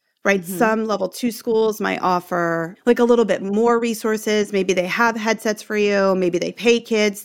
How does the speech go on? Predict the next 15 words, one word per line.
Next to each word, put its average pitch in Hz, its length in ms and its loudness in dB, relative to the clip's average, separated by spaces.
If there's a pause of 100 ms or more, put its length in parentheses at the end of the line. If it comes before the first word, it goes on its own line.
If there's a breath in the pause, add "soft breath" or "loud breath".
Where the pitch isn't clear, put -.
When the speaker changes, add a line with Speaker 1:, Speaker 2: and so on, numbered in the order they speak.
(120)
Speaker 1:
to 190 340 4
take 202 260 0
your 202 100 0
notes. 190 440 2 (260 loud breath)
And 208 160 4
then 196 380 4
there's, 208 240 2
like, 180 160 -2
the 175 80 -4
structured 233 500 -2
schools 269 300 -2
that 208 100 0
are 196 100 0
geared 220 480 -6
towards 214 600 -2